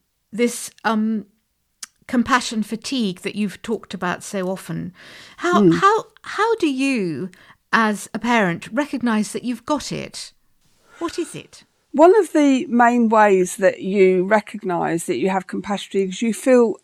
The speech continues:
Speaker 2: really, uh, just disconnected from the child. You start feeling like you don't like them.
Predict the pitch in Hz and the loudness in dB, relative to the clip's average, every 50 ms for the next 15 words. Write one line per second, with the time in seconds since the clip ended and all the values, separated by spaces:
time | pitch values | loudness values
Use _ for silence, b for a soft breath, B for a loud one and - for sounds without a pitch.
0 | _ _ _ _ _ _ - 226 220 254 262 262 254 226 220 214 208 202 196 185 | _ _ _ _ _ _ -6 -2 2 4 4 4 4 4 4 2 2 2 0 -2
1 | - - - - - - - 359 233 - - 240 - - - - 254 226 - - | -4 -6 -10 -14 -14 -14 -14 -16 -14 -6 -4 -2 -2 -2 -2 -2 -2 -2 -2 -4
2 | - 220 226 240 - - _ - - 160 156 - - 185 180 185 180 - - 214 | -4 -2 -2 -2 -2 -4 _ -8 -6 -6 -6 -6 -6 -6 -4 -4 -4 -6 -4 0
3 | 202 180 165 151 160 - 196 185 - - 233 196 - 180 - - 190 190 175 170 | 0 2 2 0 -2 -2 -4 -6 -2 0 0 0 0 0 -2 0 2 2 4 2
4 | 170 165 - - 175 160 - 160 160 156 - 185 185 185 190 - - - - - | 2 0 -2 -4 -6 -6 -6 -8 -8 -6 -4 -4 -2 -2 -4 -6 -8 -14 -8 -4
5 | 180 165 170 170 170 175 | -2 -2 0 0 -2 -2